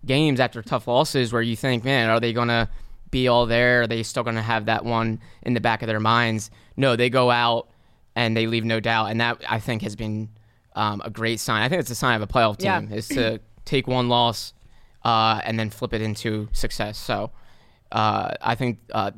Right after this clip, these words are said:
Speaker 1: I think we're seeing, I th-, out of that, out of those games, I think we're seeing a team that's got some good veterans, some young players that are, uh, really coming into their own, and I think you're seeing a,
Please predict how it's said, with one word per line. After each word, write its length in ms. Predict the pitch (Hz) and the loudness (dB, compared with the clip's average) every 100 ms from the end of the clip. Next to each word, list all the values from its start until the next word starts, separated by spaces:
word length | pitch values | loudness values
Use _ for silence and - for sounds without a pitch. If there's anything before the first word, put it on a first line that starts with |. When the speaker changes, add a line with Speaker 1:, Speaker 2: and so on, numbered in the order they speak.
| - | -4
Speaker 1:
I 80 | 127 | -4
think 240 | 135 147 | 0 0
we're 100 | 139 | 2
seeing, 480 | 127 - 135 135 131 - - _ _ - _ _ - - _ _ _ _ - | 0 0 0 0 -2 -6 -18 _ _ -20 _ _ -20 -20 _ _ _ _ -6
I 100 | 135 | -4
th-, 200 | 135 147 - - _ | -2 -4 -6 -16 _
out 160 | 139 156 | 0 2
of 120 | 156 | 2
that, 340 | 139 135 - | 4 2 0
out 160 | - 147 | 0 0
of 200 | 156 135 | 0 2
those 500 | 135 135 131 120 107 | 4 4 4 0 -6
games, 500 | - 110 139 135 120 | -8 0 2 4 2
I 80 | 127 | 0
think 220 | 120 139 | -2 -4
we're 120 | 135 | -4
seeing 280 | 120 139 127 | -4 -4 -4
a 40 | 127 | -4
team 220 | - 127 | -4 -2
that's 220 | 123 117 | -2 -2
got 160 | 120 113 | -2 -2
some 140 | 120 | -2
good 160 | 120 120 | -4 0
veterans, 580 | 123 135 143 143 131 - | 2 4 4 2 -2 -8
some 200 | - 123 | -8 -2
young 200 | 120 131 | 0 0
players 320 | - 131 131 | 2 2 4
that 100 | 123 | 2
are, 200 | 117 113 - - - - - | 2 0 -4 -16 -20 -20 -4
uh, 320 | 117 117 117 110 | 2 4 4 2
really 300 | 117 127 127 | 0 2 2
coming 220 | 135 127 | 2 0
into 240 | 123 139 | 0 0
their 160 | 117 120 | 0 2
own, 180 | 127 135 | 2 0
and 80 | 117 | -2
I 60 | |
think 220 | 110 123 | -4 -6
you're 100 | 117 | -4
seeing 280 | 117 127 113 | -4 -2 -2
a, 80 | 107 | -2